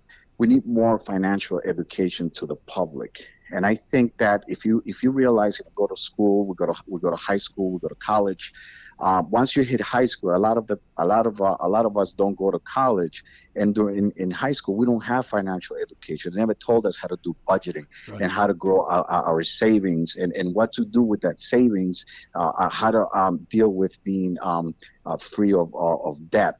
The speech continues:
Speaker 1: and, and then what to do with that savings, how to invest it, how to grow it, change our family tree. And I think that, uh, financial education for the public is one of the most important things that we could do, uh, because one of the strongest things that we have,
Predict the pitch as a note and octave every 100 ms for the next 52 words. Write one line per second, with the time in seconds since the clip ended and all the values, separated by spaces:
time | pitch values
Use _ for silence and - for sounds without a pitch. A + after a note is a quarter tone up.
0 | - F2 F2+ - F#2 F#2 F#2 A2 - B2
1 | A#2+ A#2 G#2+ G2 - - C3 C#3 G2 D#2
2 | - G2 F#2+ D#2 - A#2 A#2 - E2 E2+
3 | E2+ - A#2 A2+ F#2+ - - _ - A#2
4 | C3 C3 - G2 G2 F#2+ - A#2 A#2 G#2+
5 | - - - D#2 C2 - - _ - F#2
6 | F#2 F2+ A2 C3+ - D3+ B2+ - A2 G#2
7 | - F2+ - A2+ B2+ A#2+ A2 G#2 G2 -
8 | B2+ B2 - F#2 - F#2 - - - B2
9 | G#2+ - F2 F#2 F#2+ E2+ F#2 G2 - F2
10 | - C3 G#2+ A2 - A2 F#2 E2+ F2 -
11 | E2 - G#2+ G2+ F2 F2 - - - -
12 | F#2 E2+ E2+ G2+ - G2+ F#2+ F#2 G#2 B2
13 | C#3+ C3 A#2+ - - - A#2 A2+ - -
14 | G#2+ F#2+ F2 G2+ G2+ - G2 D2+